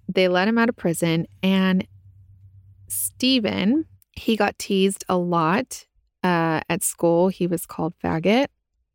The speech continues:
And he ended up turning to drugs and alcohol, I'm sure to cope with even more abuse from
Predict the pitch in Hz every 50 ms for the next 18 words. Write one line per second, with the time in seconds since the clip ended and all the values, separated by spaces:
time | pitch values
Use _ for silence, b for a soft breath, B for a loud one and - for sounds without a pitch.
0 | _ _ - 190 175 170 170 165 165 165 165 165 170 180 - - - - _ _
1 | _ _ _ _ - - - - 220 214 214 202 202 196 196 196 190 185 170 -
2 | - - - - 190 185 180 180 180 180 180 185 185 - - 190 175 175 - 185
3 | 170 165 170 190 - - 233 196 180 165 165 - - 180 175 196 190 202 233 285
4 | 302 - - - - - - - - - - - 214 196 - - - 190 180 180
5 | 185 180 - - - - 180 196 - - - - 185 170 175 170 170 180 - -
6 | - - - - - - - - - - - - - - - - - - - -
7 | - - - - - - - 214 214 214 214 226 254 285 285 240 196 180 170 170
8 | 180 226 240 - - - - 180 180 180 180 190